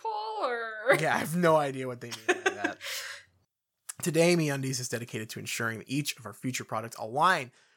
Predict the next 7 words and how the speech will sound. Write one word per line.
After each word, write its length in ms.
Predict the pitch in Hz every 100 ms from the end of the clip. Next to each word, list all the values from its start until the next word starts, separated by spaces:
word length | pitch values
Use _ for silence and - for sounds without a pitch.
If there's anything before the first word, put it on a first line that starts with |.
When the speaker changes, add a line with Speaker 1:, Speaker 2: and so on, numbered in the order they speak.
| _
Speaker 2:
with 120 | 160
our 160 | 170 180
own 500 | 185 220 240 254 254 - _ _ _
and 140 | 147 151
our 180 | 147 147
community's 600 | - 143 151 151 147 135
values. 520 | 120 113 80 67